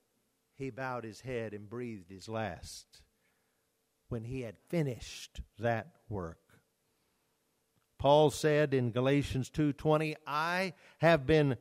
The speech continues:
crucified with Christ. It is no longer I who live, but Christ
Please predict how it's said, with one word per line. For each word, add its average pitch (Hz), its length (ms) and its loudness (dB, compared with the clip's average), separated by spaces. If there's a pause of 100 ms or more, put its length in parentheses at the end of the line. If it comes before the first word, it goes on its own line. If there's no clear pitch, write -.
crucified 147 960 -4 (200)
with 151 360 -6
Christ. - 800 -4 (360)
It 180 160 6
is 175 180 6
no 214 220 8
longer 240 460 6
I 240 380 2
who 240 200 2
live, 233 460 0
but 151 280 -6
Christ - 800 -4